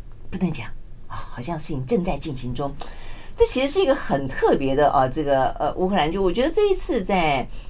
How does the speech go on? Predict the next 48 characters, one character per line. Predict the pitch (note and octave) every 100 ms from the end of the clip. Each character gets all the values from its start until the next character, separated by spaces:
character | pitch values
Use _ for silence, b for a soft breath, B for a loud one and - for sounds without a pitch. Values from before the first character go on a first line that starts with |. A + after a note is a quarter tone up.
| -
俄 | A3
乌 | A#3 A3
战 | A3+
争 | F#3 F#3
当 | F#3 F3
中， | F#3 F#3
包 | G#3
括 |
泽 | F#3 D3
伦 | D3 D#3+
斯 | -
基 | E3 E3 E3+
啊， | C#3
他 | B2+ D3+
这 | D3
个 | D3 C3+
媒 | C3+ E3+
体 | -
的 | B2
宣 | B2 D#3+
传 | - A#2+
效 | A#2+ D3+
果， | A2+ G2 -
我 | B2
觉 | C#3+
得 |
他， | C#3 C#3+ B G3+
呃， | - C3
穿 | D#3 D3+
着， | D3 C3
呃， | - B2+
这 | B2+
个 | C3+ B2+ A#2
迷 | C#3
彩 | D3 G#2+
服， | A#2 B2+
穿 | B2+ D#3+ D3
着， | C#3+ B2+
呃， | A#2+ B2
军 | B2+ F3+
绿 | F#3+ D#3+ C#3+
色 | - - - D#3
的 | D3
T | - F#3+
恤， | F#3 -
然 | D#3+ A#2+ G#2+ G2+ C#3
后 | F#3 D#3
呢， | C#3+ C3